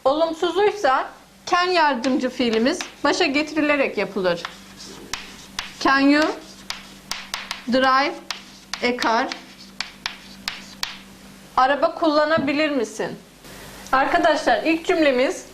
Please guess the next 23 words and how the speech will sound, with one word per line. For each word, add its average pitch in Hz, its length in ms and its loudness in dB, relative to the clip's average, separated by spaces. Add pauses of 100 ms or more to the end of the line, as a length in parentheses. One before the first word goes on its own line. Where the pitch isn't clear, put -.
(140)
I 277 280 0
can 311 200 2
ride 320 460 2
a 302 40 2
bike. 233 340 0 (240)
Ben 269 340 0 (140)
bisiklet 269 720 0 (220)
sürebilirim. 285 760 4 (720)
İkinci 302 500 2
cümlemiz 294 480 2 (400)
you 285 220 2
can 311 320 2 (160)
draw 285 420 2
a - 20 -2
picture. 277 560 0 (240)
Sen 311 400 0 (200)
resim 269 460 0 (180)
yapabilirsin. 294 1000 0 (1000)
Üçüncü 330 440 4
cümlemiz 320 560 0 (240)
he 302 200 2
can 320 280 2
swim 285 380 2